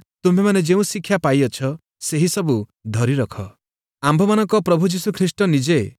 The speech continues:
ଆଉ ଆମ୍ଭମାନଙ୍କ ଯେଉଁ ପିତା ଈଶ୍ୱର ଆମ୍ଭମାନଙ୍କୁ ପ୍ରେମ କରି ଅନୁଗ୍ରହରେ ଆମ୍ଭମାନଙ୍କୁ ଅନନ୍ତ ସାନ୍ତ୍ୱନା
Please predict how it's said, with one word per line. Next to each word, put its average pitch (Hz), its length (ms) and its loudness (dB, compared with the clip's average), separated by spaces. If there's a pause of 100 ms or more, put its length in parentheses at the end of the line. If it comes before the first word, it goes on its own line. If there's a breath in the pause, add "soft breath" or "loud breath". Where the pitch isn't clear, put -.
(300)
ଆଉ 156 180 4
ଆମ୍ଭମାନଙ୍କ 202 580 0
ଯେଉଁ 165 260 -2
ପିତା 165 300 -2 (420)
ଈଶ୍ୱର 175 420 0
ଆମ୍ଭମାନଙ୍କୁ 180 500 2
ପ୍ରେମ 160 300 0
କରି 170 240 2 (400)
ଅନୁଗ୍ରହରେ 196 580 4 (360)
ଆମ୍ଭମାନଙ୍କୁ 208 580 2
ଅନନ୍ତ 175 400 2
ସାନ୍ତ୍ୱନା 160 540 0